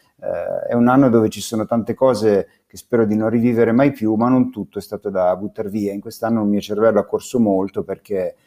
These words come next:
eh, abbiamo avuto del tempo di riflessione in più, eh, si sono create situazioni per cui ad esempio, eh, alcuni festival si sono messi in rete,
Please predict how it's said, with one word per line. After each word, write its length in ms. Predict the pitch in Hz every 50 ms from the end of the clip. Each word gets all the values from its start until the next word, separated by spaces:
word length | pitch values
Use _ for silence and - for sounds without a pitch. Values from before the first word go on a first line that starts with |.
| _ _ _
eh, 120 | 101 101
abbiamo 500 | 95 92 101 104 90 101 113 117 117 117
avuto 260 | 113 113 113 - - 107
del 160 | 98 101 90
tempo 260 | - 110 98 87 104
di 100 | 95 101
riflessione 480 | 101 95 - 104 98 - - 104 101 113
in 120 | 131 127 127
più, 340 | - 117 104 98 107 110 - _ _ _ _ _
eh, 260 | - 113 110 101 98 95
si 160 | - - 120
sono 300 | - - 151 143 135 135
create 500 | - 127 120 117 123 123 127 127 - 104
situazioni 640 | - - 113 - - 117 - - - 165 156 131 110
per 180 | 95 104 101 -
cui 180 | - 139 123
ad 120 | 101 90 95
esempio, 600 | 95 92 127 123 113 - 113 104 95 92 90 _ _ _ _ _
eh, 80 | - 95
alcuni 500 | 92 90 90 98 104 - - 110 104 101
festival 440 | - 117 113 110 - - 110 104
si 100 | 90 95
sono 240 | 92 - - 104 104
messi 320 | 104 101 98 - - - 113
in 80 | 107
rete, 540 | 120 143 135 120 113 - - 107 104 101 -